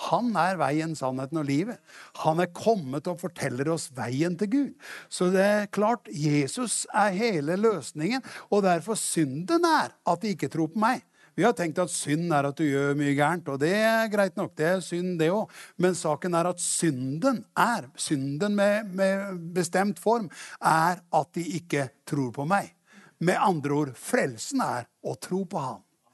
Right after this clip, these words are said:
Så derfor er det det vi først og fremst er opptatt av når vi holder kristne møter, vet du. Det er å føre mennesker til tro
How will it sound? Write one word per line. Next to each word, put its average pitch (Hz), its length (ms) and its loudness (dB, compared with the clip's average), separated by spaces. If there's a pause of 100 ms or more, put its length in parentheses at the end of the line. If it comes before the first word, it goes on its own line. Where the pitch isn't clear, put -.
(340)
Så - 140 0
derfor 170 320 2
er 220 160 4
det 139 240 0
det 214 140 0
vi 254 160 0
først - 320 -6
og - 20 -8
fremst 175 320 0
er 175 80 4
opptatt 139 360 -4
av 180 120 4
når 196 140 -2
vi 180 80 2
holder 165 240 2
kristne 151 340 -4
møter, 151 320 -2
vet 226 160 -2
du. 233 80 -4
Det 180 120 2
er 165 180 2
å 165 100 -4
føre 143 320 -2
mennesker 147 400 -4
til 143 160 -2
tro 131 160 -4